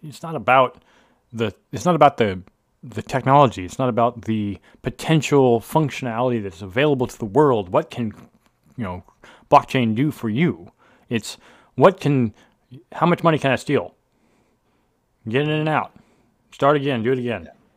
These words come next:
Speaker 1: Make another BitConnect. Make, you know, the black hatters that stole out of this pro-, this I C O. It's not about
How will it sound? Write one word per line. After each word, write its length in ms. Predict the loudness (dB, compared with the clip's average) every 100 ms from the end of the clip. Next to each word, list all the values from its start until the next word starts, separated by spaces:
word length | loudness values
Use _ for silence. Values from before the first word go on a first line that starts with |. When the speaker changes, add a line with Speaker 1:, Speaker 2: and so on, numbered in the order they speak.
| -6
Speaker 1:
Make 160 | -4 0
another 180 | 0
BitConnect. 500 | 2 0 -2 -4 -6
Make, 240 | -8 -8 -8 _ _ _ _
you 80 | -6
know, 200 | -4 -4 -4
the 100 | -2
black 200 | 0 -2
hatters 240 | -4 -4
that 100 | -6
stole 240 | -4 -2 0
out 120 | -2
of 60 |
this 120 | -4 -8
pro-, 160 | -12
this 220 | -10 -10 -12 _ -10
I 120 | -8
C 200 | -4 -4
O. 160 | -4 -8 _ _ _ _ _
It's 180 | -10 -4
not 180 | 2 2
about 500 | 4 4 6 4